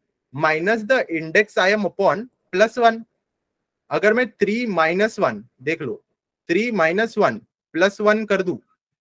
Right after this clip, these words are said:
तो कितने आते हैं? थ्री आते हैं। Can I say three elements are there?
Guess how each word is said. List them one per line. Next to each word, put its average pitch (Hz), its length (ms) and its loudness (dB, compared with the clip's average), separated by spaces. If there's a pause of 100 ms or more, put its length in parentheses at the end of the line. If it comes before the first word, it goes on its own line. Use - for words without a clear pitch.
(100)
तो 190 60 -4
कितने 190 400 0
आते 240 260 2
हैं? 107 80 -4 (300)
थ्री 233 160 4
आते 190 240 4
हैं। 120 80 -6 (500)
Can 165 160 0
I 247 100 0
say 262 220 -6
three 240 320 -4
elements 240 420 -2
are 247 140 4
there? 208 200 0